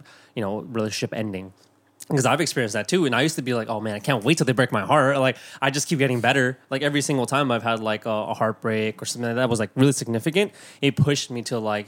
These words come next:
like, really looking at myself and trying to, like, shore up my, like, own mistakes or insecurities, stuff that I could work on. So I totally agree with, like, you know, probably was a good, a good thing.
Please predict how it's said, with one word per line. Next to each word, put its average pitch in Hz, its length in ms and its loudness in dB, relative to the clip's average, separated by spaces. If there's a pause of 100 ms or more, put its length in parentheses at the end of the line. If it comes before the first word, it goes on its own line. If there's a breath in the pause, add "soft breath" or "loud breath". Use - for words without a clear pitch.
like, - 200 -12
really 147 260 2
looking 135 260 -2
at 123 60 -2
myself 117 400 -4
and 117 100 -6
trying 120 180 -4
to, 117 60 -6
like, 104 140 -6
shore 117 380 -4
up 110 120 -6
my, 104 320 -4
like, 104 300 -8
own 113 300 -4 (260 loud breath)
mistakes 143 560 -2
or 117 60 -4
insecurities, 143 640 -2
stuff 127 160 -4
that 120 120 0
I 104 100 -2
could 104 120 -10
work 107 300 -6
on. 95 240 -10 (320 soft breath)
So 120 260 0
I 120 200 2
totally 135 340 -2
agree 110 180 -6
with, 107 160 -6
like, 107 140 -4
you 113 40 -6
know, 104 160 -6 (140)
probably 107 220 -8
was 127 180 0
a 143 80 -2
good, 110 160 -2
a 117 100 -4
good 110 240 -4
thing. 110 280 -4